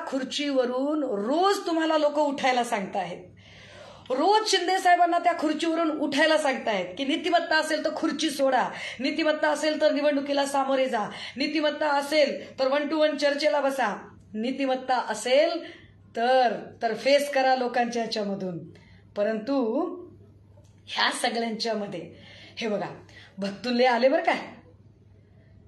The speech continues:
हे अजून एक भक्तुल्ले आलेले आहेत. म्हणजे भाजपच्या भक्तुल्ल्याने आलं पाहिजे इकडे आणि लिहिलं सुद्धा पाहिजे,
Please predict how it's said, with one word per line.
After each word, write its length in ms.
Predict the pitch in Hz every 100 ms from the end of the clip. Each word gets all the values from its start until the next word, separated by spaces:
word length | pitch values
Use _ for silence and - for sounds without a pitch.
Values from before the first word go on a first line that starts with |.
| _
हे 120 | -
अजून 320 | 220 202 247 247
एक 120 | 208
भक्तुल्ले 380 | 196 208 214 208
आलेले 340 | 196 190 196
आहेत. 300 | - 180 165 - - - - -
म्हणजे 160 | 254 247
भाजपच्या 460 | 175 185 220 262
भक्तुल्ल्याने 560 | 214 208 - 254 254 269
आलं 240 | 254 233
पाहिजे 340 | 302 359 349 359
इकडे 540 | 320 294 269 277 277 - - -
आणि 260 | 233 285
लिहिलं 260 | 233 233 302
सुद्धा 240 | 302 330
पाहिजे, 460 | 330 302 269 262